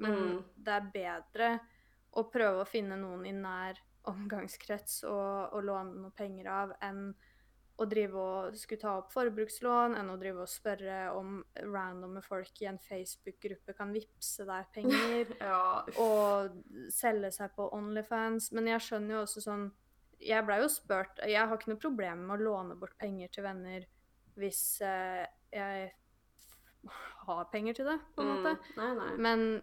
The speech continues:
Speaker 1: det er jo noen ganger, jeg ble jo spurt en gang om å låne bort, eh, elleve tusen kroner, eh,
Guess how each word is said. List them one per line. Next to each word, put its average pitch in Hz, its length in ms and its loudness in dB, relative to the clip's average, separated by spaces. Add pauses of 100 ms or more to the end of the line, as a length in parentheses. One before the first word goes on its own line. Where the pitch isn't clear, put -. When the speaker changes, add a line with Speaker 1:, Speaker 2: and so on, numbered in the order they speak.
Speaker 1:
det 220 100 -4
er 226 140 6
jo 269 60 6
noen 240 240 6
ganger, 202 160 -4
jeg 202 140 0
ble 202 100 0
jo 226 80 2
spurt - 500 -2
en 190 120 -8
gang 208 220 -2
om 202 180 -2
å 202 280 0
låne 180 760 -4
bort, - 380 -12
eh, 185 320 -2
elleve 180 380 -4
tusen 196 360 -6
kroner, 196 460 -2 (920)
eh, 196 880 0